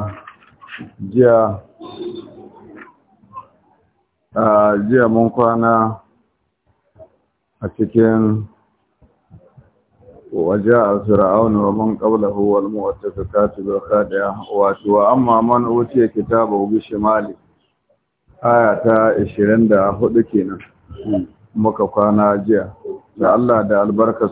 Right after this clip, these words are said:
sunayenka, Allah ka sa mu ƙarshe mai kyau. Ka anshe ibadodin nan namu gaba ɗai, kuma ka shigar da mu cikin rahamarka gaba ɗai,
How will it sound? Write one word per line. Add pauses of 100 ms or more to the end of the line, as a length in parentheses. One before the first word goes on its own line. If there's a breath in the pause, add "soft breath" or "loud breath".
sunayenka,
Allah
ka (100)
sa
mu
ƙarshe
mai (100)
kyau. (880)
Ka
anshe (100)
ibadodin
nan
namu
gaba
ɗai, (480)
kuma (720)
ka
shigar
da
mu
cikin
rahamarka
gaba
ɗai,